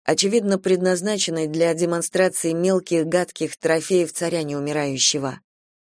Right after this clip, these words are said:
Костяные колонны потели от жары, струи влаги стекали по бледной резьбе. Я подняла меч,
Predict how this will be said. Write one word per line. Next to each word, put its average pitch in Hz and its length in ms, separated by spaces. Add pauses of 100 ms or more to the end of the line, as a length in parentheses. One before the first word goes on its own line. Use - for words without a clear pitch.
(100)
Костяные 214 480
колонны 202 440
потели 165 420
от 156 180
жары, 170 420 (340)
струи 233 400
влаги 220 320
стекали 190 480
по 165 180
бледной 165 420
резьбе. 156 520 (440)
Я 185 220
подняла 185 440
меч, 226 400